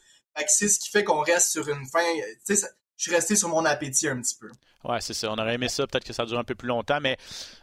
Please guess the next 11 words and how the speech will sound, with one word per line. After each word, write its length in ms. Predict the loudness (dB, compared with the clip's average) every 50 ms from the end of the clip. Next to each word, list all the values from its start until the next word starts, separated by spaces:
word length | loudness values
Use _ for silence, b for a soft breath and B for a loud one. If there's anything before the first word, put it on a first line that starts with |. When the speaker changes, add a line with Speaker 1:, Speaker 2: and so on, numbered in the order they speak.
| B -8
Speaker 2:
euh, 220 | -8 -8 -8 -8 -10 -14 _ _ -10
je, 160 | -8 -8 -8 -8 -10 -12 -12 -12 -12 -12 -16 _ _ _ _ _ _ _ _ _ -2
on 100 | -2 0
le 60 | 2
voyait 260 | 2 2 4 4 2
à 100 | 2 2
l'œil, 280 | 2 0 2 2 2 2
là, 160 | 2 0 2
que 100 | 0 0
Moreno 520 | 0 2 2 2 0 0 0 0 0 0 -2 -2
est-, 320 | -4 -6 -6 _ -4 -2